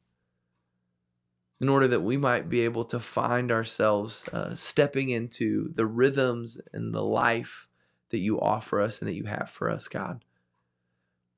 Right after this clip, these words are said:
May this moment of communion as we receive the elements bless us, Lord. May it overwhelm us and renew our faith and our desire to follow you, to be caught up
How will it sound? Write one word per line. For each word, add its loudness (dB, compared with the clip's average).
May 6
this 2
moment 4
of -2
communion 0
as 0
we 2
receive 0
the 2
elements 0
bless 2
us, -2
Lord. 0
May 2
it 2
overwhelm 2
us -4
and -4
renew 2
our 2
faith 0
and 2
our 4
desire 2
to -6
follow 2
you, -2
to -10
be 4
caught 4
up 4